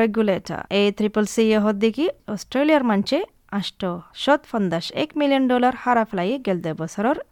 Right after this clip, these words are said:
স্ক্যাম মাঝে। সত্তর বছর জগা মানুষ জিয়ফ ইবে হদ দেখি ইবা ইয়ে হয় না ফারে দেখি ইবা এবার ভিতরে গলিব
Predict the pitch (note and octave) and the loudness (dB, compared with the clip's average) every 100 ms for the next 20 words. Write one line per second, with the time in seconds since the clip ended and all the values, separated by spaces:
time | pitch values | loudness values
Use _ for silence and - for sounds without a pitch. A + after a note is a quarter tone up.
0 | _ - - F3+ F3 F3 F3 F3 F3 G3+ | _ -18 -8 -4 -2 -2 -2 -2 0 0
1 | - _ _ _ _ _ - D4 D4+ D4+ | 0 _ _ _ _ _ 0 2 4 2
2 | - D4+ C#4 C#4 A#3+ A#3+ B3+ C#4+ B3 A3+ | 4 2 4 0 0 0 0 2 2 2
3 | D4 - - F#3 - G3+ B3+ - A3 G3 | 0 -6 -10 -10 -2 -2 -2 -8 -6 -4
4 | E3+ E3 F#3 A3+ C#4 - _ - C4+ C#4+ | -4 -4 -6 -4 -4 -6 _ -4 2 4
5 | D4 C#4 D4 D#4 D#4 D4+ C#4+ D4 F#4+ _ | 4 2 2 4 4 2 2 0 -4 _
6 | _ - A3+ G#3+ G#3 C#4 - - F#3+ F3+ | _ -2 2 2 2 -2 -8 -4 -4 -2
7 | F3 F#3 A3+ G#3+ G3+ F#3+ | -4 -4 -4 0 0 2